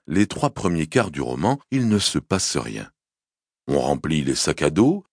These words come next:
on joue avec le chien, on étudie la carte, on prépare les sandwichs, on part à vélo ou en roulotte. Et ce n'est que dans les dernières pages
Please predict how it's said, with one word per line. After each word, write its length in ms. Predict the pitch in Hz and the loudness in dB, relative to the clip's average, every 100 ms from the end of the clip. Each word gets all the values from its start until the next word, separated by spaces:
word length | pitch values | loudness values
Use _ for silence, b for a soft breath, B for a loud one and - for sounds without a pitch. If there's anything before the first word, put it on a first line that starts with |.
| _ | _
on 120 | 73 | -4
joue 180 | 71 80 | 0 0
avec 240 | 65 - | 0 0
le 100 | 85 | 2
chien, 380 | 95 - 151 170 - _ | 2 2 0 -4 -12 _
on 120 | 76 | -6
étudie 380 | 82 78 - 78 | -6 -8 -6 2
la 100 | 82 | 2
carte, 400 | 87 151 85 73 | 2 2 0 0
on 80 | 78 | -6
prépare 400 | - 82 - 80 | -4 -2 0 -2
les 100 | 71 | -4
sandwichs, 600 | - - 104 143 190 - - | -6 -2 0 0 0 -2 -2
on 100 | - | -4
part 220 | 78 87 87 | 2 0 0
à 40 | |
vélo 240 | 82 117 214 | 2 4 6
ou 140 | 156 | 4
en 80 | 80 | 2
roulotte. 520 | 69 95 175 214 - _ _ _ _ _ _ | 2 4 4 2 -8 _ _ _ _ _ _
Et 60 | 113 | -8
ce 100 | - | -6
n'est 60 | 190 | -4
que 140 | - | 0
dans 160 | 95 85 | 2 2
les 120 | 78 | 0
dernières 460 | 71 80 69 69 | 0 0 -2 -4
pages 400 | - 151 87 135 | 0 0 0 -6